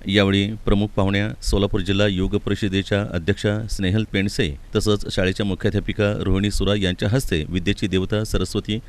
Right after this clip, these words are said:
तसंच स्वर्गीय विष्णुपंत कोठे, स्वर्गीय राजेश कोठे, स्वर्गीय महेश कोठे यांच्या प्रतिमेचं पूजन आणि पुष्पहार अर्पण करून या योग दिन कार्यक्रमाची सुरुवात करण्यात आली.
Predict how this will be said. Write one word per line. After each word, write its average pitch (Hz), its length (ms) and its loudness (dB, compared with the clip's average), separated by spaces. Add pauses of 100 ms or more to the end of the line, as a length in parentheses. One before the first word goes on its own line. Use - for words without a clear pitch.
तसंच 139 400 2
स्वर्गीय 113 280 2
विष्णुपंत 117 560 0
कोठे, 117 260 2 (120)
स्वर्गीय 104 480 0
राजेश 98 300 2
कोठे, 104 260 0 (160)
स्वर्गीय 98 400 0
महेश 92 320 0
कोठे 101 340 0
यांच्या 98 260 -2
प्रतिमेचं - 420 -2
पूजन 101 440 -2
आणि 98 120 -2
पुष्पहार 107 420 -2
अर्पण 92 300 -2
करून 107 360 -2 (120)
या 98 120 2
योग 98 280 2
दिन 101 220 0
कार्यक्रमाची 98 680 -2
सुरुवात 90 360 0
करण्यात 82 240 -2
आली. 80 120 -2